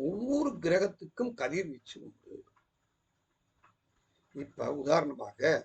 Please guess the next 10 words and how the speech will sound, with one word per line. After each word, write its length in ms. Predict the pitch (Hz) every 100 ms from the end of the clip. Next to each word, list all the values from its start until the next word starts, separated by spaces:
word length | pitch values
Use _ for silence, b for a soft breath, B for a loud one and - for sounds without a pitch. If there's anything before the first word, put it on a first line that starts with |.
| - _ _ _ _
சூரியனுக்கு 640 | 214 240 240 214 165 - 196 -
கதிர்வீச்சு 540 | 139 139 135 113 113 -
இருக்கு, 240 | 117 _ _ _ _ _ _ _ _ _ _ _ -
சன்னு. 360 | - 151 127 104 - _ _ _ _ _ _ _ _ _ _ _ -
சன்னுனா 480 | 175 202 196 214 202 143 185 - _ _ _ _ _ _ _ _ _ _
ஃபைவ் 360 | - 190 226 254 233 196
கதிர்வீச்சா 580 | 190 247 226 170 - 196
இருக்கு. 220 | 156 - - _ _ _ _ _ _ _ _ _ _ _ _ _ _ _ _ -
சூரியனுக்கு 680 | 202 233 220 196 - - 156 156 202 -
ஃபைவ், 260 | 156 147